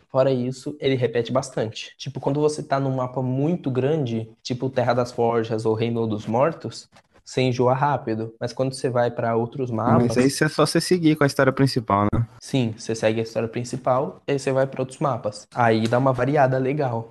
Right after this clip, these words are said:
Speaker 1: Mas é realmente, é um saco, porque você realmente quer fazer todas as secundárias que você pode pra poder ficar forte, porque em certas áreas você vai ver que você, você se torna uma esponja de danos por não ter um equipamento bom.
Speaker 2: Ah, mas quando é assim,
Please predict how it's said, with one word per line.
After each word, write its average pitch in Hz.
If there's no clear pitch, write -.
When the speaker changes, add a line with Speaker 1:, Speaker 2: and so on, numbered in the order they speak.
Speaker 1:
Mas 151
é 160
realmente, 160
é 127
um 127
saco, 131
porque 127
você 127
realmente 147
quer 131
fazer 131
todas 170
as 147
secundárias 127
que -
você 117
pode 123
pra 120
poder 113
ficar -
forte, 143
porque 123
em 123
certas 123
áreas 120
você 127
vai 123
ver 120
que 123
você, 123
você 123
se 151
torna 123
uma 120
esponja 120
de 113
danos 120
por 120
não 117
ter 120
um -
equipamento 117
bom. 131
Speaker 2:
Ah, 123
mas 120
quando 147
é 131
assim, 120